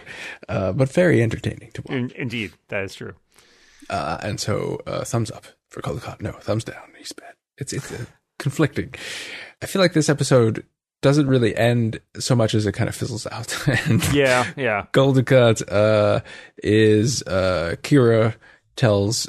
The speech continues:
Speaker 1: uh, Zael, Zael that, you know, she's not gonna hang out with Gul Dukat anymore. And, uh, Zael says, "Well, I love my father, so I can't, I,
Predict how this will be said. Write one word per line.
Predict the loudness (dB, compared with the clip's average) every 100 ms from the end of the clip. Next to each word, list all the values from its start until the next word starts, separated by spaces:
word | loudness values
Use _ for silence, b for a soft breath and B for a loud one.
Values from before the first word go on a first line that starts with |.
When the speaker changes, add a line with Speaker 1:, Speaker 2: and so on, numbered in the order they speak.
| -4
Speaker 1:
uh, | -2 0 -2
Zael, | 0 2 4 4 2 0 0
Zael | 0 2 2 2
that, | 0 -4 -8 -10
you |
know, | -8
she's | -10 -12 -12
not | -12
gonna | -10
hang | -10 -10
out | -10
with | -12 -12
Gul | -14
Dukat | -12 -12 -12
anymore. | -12 -12 -10 -12 -14
And, | -14 -12 -12 -14 -12
uh, | -12 -10 -12 -14 -16 _ -12
Zael | -6 -6 -6
says, | -6 -6
"Well, | -6 -6
I | -6
love | -8 -10
my | 0
father, | 2 4 4 0 B B B
so | -4 -2
I | -2
can't, | -2 -4 -6 -10 _ _ _ _ -16
I, | -10 -10